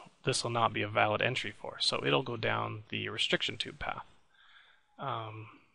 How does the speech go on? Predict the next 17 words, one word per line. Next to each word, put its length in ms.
and 360
unfortunately, 640
it 60
can 120
cross 340
over 180
and 80
actually 260
go 180
into 120
the 160
other 160
one 140
for 140
some 220
reason, 360
but, 160